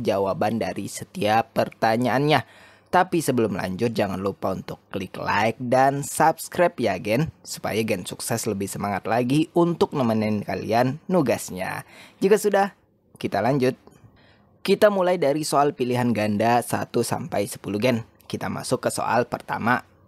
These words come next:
Bagian terkecil dari suatu materi yang masih memiliki sifat materi tersebut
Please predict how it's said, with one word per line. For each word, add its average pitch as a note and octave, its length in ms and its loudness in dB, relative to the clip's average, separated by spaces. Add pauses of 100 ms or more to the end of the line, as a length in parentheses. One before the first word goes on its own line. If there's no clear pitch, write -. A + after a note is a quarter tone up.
(1040)
Bagian D#3 400 4
terkecil C#3+ 480 0
dari A2+ 240 2
suatu G#2 320 -2
materi G#2+ 480 -2
yang G#2+ 320 -2
masih A2 560 0
memiliki D#3 640 2
sifat G#2 560 -4
materi F#2+ 480 -6
tersebut A#2+ 800 -2